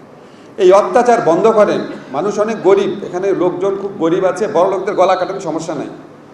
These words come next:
পৃথিবীতে কোন জায়গায় হসপিটালে, প্রাইভেট ক্লিনিকে সবসময় ওষুধ কোম্পানির প্রতিনিধির জন্য নির্দিষ্ট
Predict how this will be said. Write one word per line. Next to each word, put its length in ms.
পৃথিবীতে 540
কোন 320
জায়গায় 340
হসপিটালে, 840
প্রাইভেট 340
ক্লিনিকে 460
সবসময় 440
ওষুধ 320
কোম্পানির 440
প্রতিনিধির 520
জন্য 200
নির্দিষ্ট 460